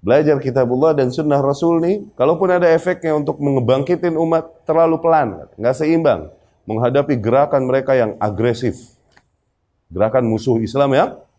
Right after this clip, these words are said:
agresif, cenah. Tuh, ada cenahnya yang di sini. Situ ada cenah. Wa hadhihi da'wa, oke? Dan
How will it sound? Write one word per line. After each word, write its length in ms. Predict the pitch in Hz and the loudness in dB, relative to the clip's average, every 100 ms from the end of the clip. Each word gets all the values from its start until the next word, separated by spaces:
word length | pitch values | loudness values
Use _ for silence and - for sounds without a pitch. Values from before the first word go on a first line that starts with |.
| _ _ _ | _ _ _
agresif, 640 | 101 95 113 110 127 - - | -6 -2 -2 0 -2 -2 -14
cenah. 560 | - 117 123 110 78 - _ _ | -6 0 0 0 -6 -16 _ _
Tuh, 160 | 90 - _ _ | -14 -14 _ _
ada 240 | - 135 175 | -2 0 0
cenahnya 480 | 247 285 202 113 92 | 0 2 2 0 -2
yang 40 | |
di 80 | 90 | -6
sini. 240 | - 90 71 - - - - - - - - - | -10 -12 -14 -18 -16 -14 -14 -14 -14 -14 -16 -12
Situ 160 | 170 233 | -2 2
ada 240 | 208 78 - | 2 0 -8
cenah. 280 | - 117 67 _ _ _ _ _ _ _ _ _ _ _ _ _ | -8 -8 -8 _ _ _ _ _ _ _ _ _ _ _ _ _
Wa 140 | - 170 | 0 4
hadhihi 540 | 220 269 220 185 170 | 4 4 4 2 2
da'wa, 680 | 151 202 185 139 123 135 - - _ _ _ _ _ _ - | 2 2 4 4 4 2 -6 -20 _ _ _ _ _ _ -10
oke? 200 | 95 123 202 - _ _ _ _ _ _ _ _ _ _ | -4 -4 -4 -14 _ _ _ _ _ _ _ _ _ _
Dan 480 | - 151 180 180 160 | -2 2 2 0 -4